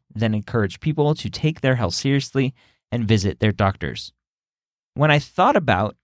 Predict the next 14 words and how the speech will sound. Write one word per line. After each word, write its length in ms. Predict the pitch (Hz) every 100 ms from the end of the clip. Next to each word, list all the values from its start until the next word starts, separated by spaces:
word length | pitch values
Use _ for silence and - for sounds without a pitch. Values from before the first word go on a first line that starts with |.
| _
what 260 | - 120 131
I 40 |
really 520 | 120 117 143 170 170 165
wanted 300 | 135 135 127
to 80 | 110
do, 220 | 92 82 -
I 60 |
realized, 560 | 135 170 196 110 98 - _
hey, 400 | 233 359 82 - _ _
that 140 | 196 -
sounds 260 | 110 101
like 240 | 92 95 _
a 60 | 135
doctor. 500 | 123 101 - -